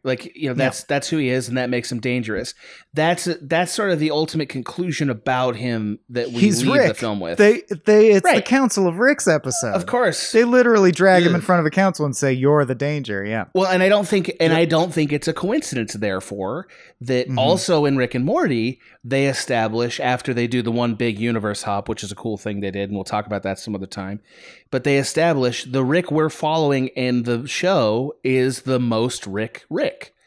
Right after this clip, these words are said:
Speaker 1: And the s-, the Strange we're with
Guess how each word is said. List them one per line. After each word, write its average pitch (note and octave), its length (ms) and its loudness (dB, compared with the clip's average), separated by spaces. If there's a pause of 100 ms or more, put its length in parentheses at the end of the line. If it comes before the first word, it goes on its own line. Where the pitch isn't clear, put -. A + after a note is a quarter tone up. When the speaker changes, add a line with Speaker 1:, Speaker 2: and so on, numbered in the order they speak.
(720)
Speaker 1:
And C3 360 0 (180)
the B2 400 -2
s-, - 320 -8
the C#3 160 -4
Strange D#3 440 -2
we're D3 260 0
with B2+ 420 0